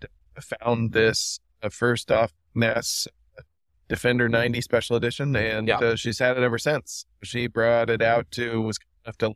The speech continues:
Speaker 1: loan it to the event, and they
Speaker 2: Yeah.
Speaker 1: had it parked alongside, uh, some other both new and historic vehicles, the Ruta Maya one ten,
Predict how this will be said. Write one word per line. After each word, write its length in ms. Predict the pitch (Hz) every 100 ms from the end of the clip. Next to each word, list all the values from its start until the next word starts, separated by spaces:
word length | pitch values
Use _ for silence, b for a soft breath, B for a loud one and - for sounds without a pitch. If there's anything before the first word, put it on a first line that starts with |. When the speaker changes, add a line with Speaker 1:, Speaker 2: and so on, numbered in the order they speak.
| -
Speaker 1:
loan 140 | 117
it 140 | 113
to 100 | -
the 140 | 113 113
event, 400 | 107 117 135 - _ _
and 100 | 107
they 60 | 107
Speaker 2:
Yeah. 100 | 110
Speaker 1:
had 80 | 117
it 120 | 104 _ _ _ -
parked 280 | 123 120
alongside, 720 | 120 117 117 107 120 117 117 110 _ _ _ _ _ -
uh, 120 | 107
some 180 | - 117
other 380 | 117 117 113 - _ _ _
both 240 | 127 123 -
new 300 | 120 127 123
and 180 | 117 117
historic 500 | 117 - 120 117 107
vehicles, 560 | 113 113 - 110 110 -
the 300 | 107 107 104
Ruta 260 | 117 120
Maya 340 | 113 - 117 110
one 300 | 113 110 110
ten, 480 | 143 139 135 131